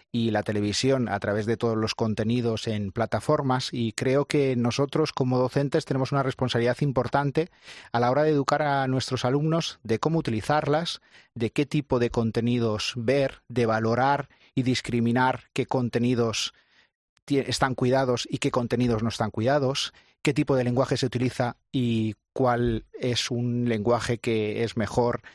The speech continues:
excluir porque te va haciendo más pobre. Entonces, creo que, que son aspectos importantísimos que,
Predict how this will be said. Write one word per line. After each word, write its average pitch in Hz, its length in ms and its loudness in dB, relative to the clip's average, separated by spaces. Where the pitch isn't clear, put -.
excluir 120 500 0
porque 113 240 -2
te 117 100 0
va 113 80 2
haciendo 107 280 -2
más 101 160 0
pobre. 147 460 0
Entonces, 123 640 0
creo 131 180 2
que, 139 320 2
que 107 220 -2
son 131 220 0
aspectos 139 460 0
importantísimos 131 760 0
que, 110 320 0